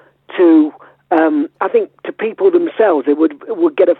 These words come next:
feel-good factor of doing that, and that's better than putting any money on a sweepstake just to win a few quid.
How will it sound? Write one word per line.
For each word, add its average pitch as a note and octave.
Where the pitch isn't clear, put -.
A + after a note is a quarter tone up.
feel-good F3+
factor E3+
of D3+
doing C#3
that, G#2+
and F#3+
that's A3+
better F3+
than D#3+
putting D3+
any D#3
money D3
on C3
a B2+
sweepstake C3+
just C#3
to C3
win C3
a A#2+
few B2+
quid. A#2